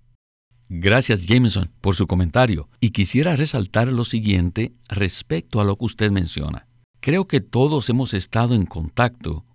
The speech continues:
con aquellos predicadores que son dotados de manera natural. Muchos de ellos tienen una personalidad carismática y es muy entretenido escucharlos hablar. Ese tipo de personas son capaces de cautivar una audiencia.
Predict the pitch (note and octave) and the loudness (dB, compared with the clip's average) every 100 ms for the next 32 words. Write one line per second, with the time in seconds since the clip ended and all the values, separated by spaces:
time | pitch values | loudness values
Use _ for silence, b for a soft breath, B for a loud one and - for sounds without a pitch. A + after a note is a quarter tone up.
0 | - G2+ G2 - C3 F3+ - G2+ G2 B2 | -4 0 0 -2 -2 -2 -4 -4 -2 0
1 | A#2+ G#2+ F#2+ F#2+ - - _ b b D#3+ | 0 2 2 0 -4 -14 _ b b -6
2 | - F3+ F#3 F#3 B2+ A#2 B2+ C3+ A2+ F#2 | -2 -2 -2 -2 2 2 2 -2 -2 0
3 | E2+ F2 G#2+ G2 F#2+ A2+ F3 - _ _ | -2 -2 -2 -2 -4 -4 -4 -8 _ _
4 | _ - G#2+ D#3 D3 B2 C3+ C3+ F2 - | _ -6 -4 -2 -2 0 0 0 -4 -6
5 | _ _ _ _ - F#2 F#2 B2 C3 B2 | _ _ _ _ -10 -2 2 2 0 -2
6 | C#3+ C3+ A#2+ A2+ A2 B2+ C3 C#3+ A#2+ D#3+ | -2 0 0 0 -2 -2 -2 -4 -2 -4
7 | C#3+ F#2 F#2 F2+ b - B2 D3+ - D#3+ | -4 -4 -4 -6 b -4 0 0 0 0
8 | F#3 F3 C#3+ C#3 C#3 B2 D#3+ E3 A#2+ - | 0 0 -2 -2 -2 0 0 0 -4 -6
9 | G#2 B2 B2 A#2 A#2+ A2+ D3 - b b | -6 -4 -2 -2 -2 -2 -4 -6 b b
10 | b b b b _ G2 F2+ F#2+ G#2 B2 | b b b b _ -8 -6 -4 -2 0
11 | B2 E3+ D#3 E3+ A2+ G2+ - _ _ b | 2 0 0 0 0 -2 -6 _ _ b
12 | b - D3+ F3+ D3+ - A2 A2+ D#3 B2+ | b -6 -4 -2 -2 0 0 0 -2 -4
13 | G#2 A#2 B2 - G#2+ F2 G2+ G2+ G#2 F2+ | -4 -2 -4 -2 -2 0 -2 0 0 -2
14 | D2+ D2 E2+ E2+ - - | -4 -6 -6 -6 -10 -16